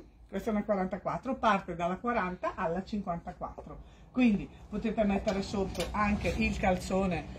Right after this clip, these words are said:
a palazzo che ha una variante, vedete, di gradazione diversa, ma buttato qui sotto con una maglia magari anche se fosse di una gradazione ancora diversa, guardate,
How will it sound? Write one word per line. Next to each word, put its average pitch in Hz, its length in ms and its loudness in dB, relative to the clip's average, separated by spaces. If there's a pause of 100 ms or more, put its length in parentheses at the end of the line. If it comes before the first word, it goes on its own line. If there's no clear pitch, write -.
(140)
a 202 300 4
palazzo 233 680 6
che 185 200 -2 (240)
ha 233 140 8
una 277 220 12
variante, 214 720 8
vedete, 196 360 2
di 226 120 4
gradazione 202 600 4
diversa, 175 560 4
ma 185 240 2 (600)
buttato 214 480 6
qui 214 120 -2
sotto 202 460 2
con 190 160 -2
una 190 180 2
maglia 208 360 4
magari 190 440 2
anche 330 400 0
se - 160 -2
fosse 240 540 4 (280)
di 202 120 -2
una 262 180 10
gradazione 262 580 8
ancora 285 320 6
diversa, 170 640 2 (420)
guardate, 208 720 6